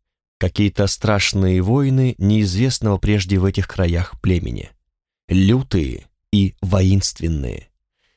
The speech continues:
Дали хуторянам срок на эвакуацию, предупредив, что вырежут всех до единого,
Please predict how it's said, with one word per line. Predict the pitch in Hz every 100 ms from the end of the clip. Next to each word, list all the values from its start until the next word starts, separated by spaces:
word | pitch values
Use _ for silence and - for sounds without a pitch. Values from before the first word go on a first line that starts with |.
| _
Дали | - 90 147 143
хуторянам | 127 117 104 110 127 110
срок | - 127 127 -
на | 107 107
эвакуацию, | - 98 98 117 131 - - 64 - _ _
предупредив, | - 120 107 117 107 120
что | - 113 104 -
вырежут | 90 113 131 113 120
всех | - - 135 101
до | 107
единого, | 101 92 113 131 80 55